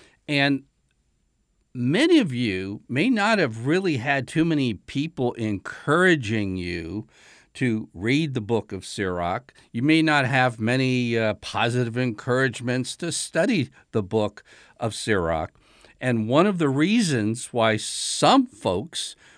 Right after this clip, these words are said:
want to avoid the book of Sirach is our topic today.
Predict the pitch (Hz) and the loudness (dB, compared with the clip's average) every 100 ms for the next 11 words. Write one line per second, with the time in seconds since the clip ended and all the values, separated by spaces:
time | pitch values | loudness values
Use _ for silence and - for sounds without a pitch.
0 | _ - 123 156 - 139 135 117 92 - | _ 0 2 2 2 2 2 -2 -2 0
1 | 110 202 311 208 104 107 92 95 90 - | 4 4 4 2 -2 -2 -2 -6 -8 -4
2 | 95 87 85 87 - - _ _ 131 131 | -2 -2 -2 -4 -10 -20 _ _ -2 0
3 | 113 117 117 110 - - 117 - 113 - | 0 -2 2 2 0 0 2 2 -4 -4
4 | - _ - 123 85 104 90 78 | -20 _ -10 -6 -2 0 0 -2